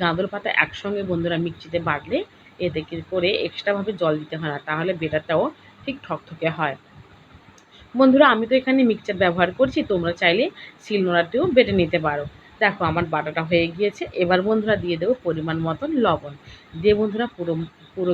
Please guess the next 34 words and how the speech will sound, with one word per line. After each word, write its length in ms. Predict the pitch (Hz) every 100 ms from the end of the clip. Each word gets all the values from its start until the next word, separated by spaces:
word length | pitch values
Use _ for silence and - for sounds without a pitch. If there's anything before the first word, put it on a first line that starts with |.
| 165
বেটারটাকে 480 | 165 151 170 160 170
বন্ধুরা 240 | 170 190 233 180
আমি 120 | 165 156
লবণ 220 | 151 160
দিয়ে 140 | 156 160
মাখিয়ে 360 | 160 160 202 196 202
নেব। 160 | 208 208 403 - - - -
দেখো 240 | - - _ _ _ _ - _ - - _ - - - - - - 170
এবার 160 | 180 175
দেখো 200 | 156 - 285 208
লবণ 240 | 156 156 156
দিয়ে, 160 | 156 156 - - - - 160
লবণ 220 | 160 165 170
দিয়ে 140 | 190 185
দিয়েছি 280 | 196 190 214 196
বন্ধুরা। 280 | 208 220 349 - - - - _ _ - 143
আর 80 | 139 143
লবণ 260 | 151 165 208 190
দিয়ে 120 | 208 196
মাখিয়ে 280 | 151 - 170 175
নে-, 200 | 160 151
নেওয়ার 260 | 156 151 151 -
পরে 180 | 151 147 151
দেখো 240 | - - 494 - - - - 147
একদম 280 | 156 160 220 -
কতটা 300 | 160 151 196 220
থকথকে 400 | - - 196 208 196
হয়েছে, 200 | 214 220 208
দেখেছো 240 | 214 208 269
বন্ধুরা? 260 | 349 294 160 -
দেখো, 260 | 139 - - - _ - _ - -
এই 80 | 175 170
মাখিয়ে 280 | 156 - 185
নিলাম। 200 | 226